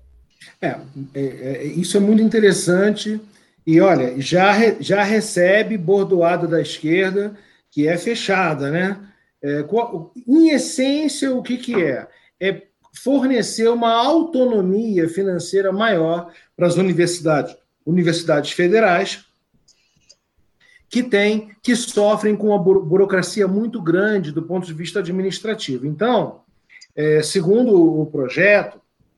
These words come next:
segundo o levantamento feito lá pela secretaria, é, com, caso a universidade opte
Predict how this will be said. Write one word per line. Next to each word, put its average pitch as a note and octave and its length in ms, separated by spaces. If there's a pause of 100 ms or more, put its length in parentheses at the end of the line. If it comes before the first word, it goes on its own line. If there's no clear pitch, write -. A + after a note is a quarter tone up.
(640)
segundo E3+ 380
o F3+ 40
levantamento F3 640
feito E3 260
lá D3+ 120
pela D3 180
secretaria, D3 800 (420)
é, E3 640 (340)
com, B3 460 (220)
caso C4+ 600
a B3 100
universidade F#3 1300 (400)
opte G3 840